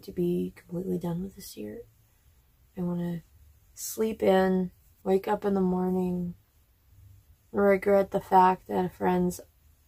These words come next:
apple flopping is not happening this year, and cross my fingers that that is gonna allow everybody to be present at her apple flopping next year. And if you have no idea what that is,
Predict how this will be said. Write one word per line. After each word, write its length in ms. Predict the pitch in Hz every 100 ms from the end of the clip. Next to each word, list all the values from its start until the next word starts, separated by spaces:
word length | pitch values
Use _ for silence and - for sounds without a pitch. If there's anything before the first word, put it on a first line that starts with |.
| _ _ _ _ _
apple 340 | - 185 185 170
flopping 720 | - 185 170 185 170 170 170 _ _ _ _ _ -
is 120 | 175
not 240 | 185 185
happening 500 | 185 185 180 185 175
this 240 | 175 170 -
year, 380 | 180 170 170 - _ _ _ _
and 100 | -
cross 300 | 196 180 -
my 100 | 180
fingers 440 | 180 175 175 170
that 180 | 180 175
that 280 | 180 170 - -
is 140 | 180
gonna 180 | - 170
allow 360 | 170 165 170 -
everybody 500 | 170 165 170 170 165 _ _ -
to 100 | 202
be 120 | 190
present 480 | - 185 175 175 - _ - - -
at 140 | 185
her 200 | 175 -
apple 280 | 170 160 165
flopping 500 | 180 165 175 165 165 - - _ _
next 440 | 202 175 170 - -
year. 300 | 180 170 175
And 220 | - 175
if 100 | 170
you 160 | 180 170
have 160 | 170 170 - - -
no 320 | 190 202 208
idea 520 | 202 190 185 180 175 - _ _ _ -
what 200 | 190 190
that 240 | 185 180 180
is, 400 | 180 190 185